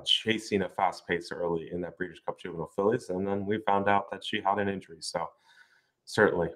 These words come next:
like Matt said, let's give her another chance. She retains a spot. Questionable whether she'll be ready for the Kentucky Oaks in less than four months. Number eight, Alpine Princess. Here's a horse for Brad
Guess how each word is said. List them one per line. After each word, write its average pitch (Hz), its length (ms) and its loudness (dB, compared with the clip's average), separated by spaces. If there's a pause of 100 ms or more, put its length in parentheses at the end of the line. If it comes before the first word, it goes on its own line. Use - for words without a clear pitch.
(160)
like 104 220 4
Matt 90 200 8
said, 82 280 0
let's 95 180 2
give 101 200 2
her 95 100 4
another 87 240 2
chance. 85 340 -2
She 104 380 2
retains 131 560 6
a 101 60 4
spot. - 520 6 (640)
Questionable 101 640 8
whether 95 280 6
she'll - 220 6
be 95 180 2
ready 90 480 8 (140)
for 98 120 0
the - 100 -2
Kentucky 90 560 -2
Oaks 76 380 -6
in 87 140 -6
less 80 280 -2
than 80 120 -8 (140)
four 78 220 -6
months. - 320 -16 (340)
Number 156 320 12
eight, 160 180 12
Alpine 131 480 12
Princess. 113 520 4
Here's 135 240 8
a 110 80 8
horse 107 260 4
for 104 140 2
Brad 90 300 0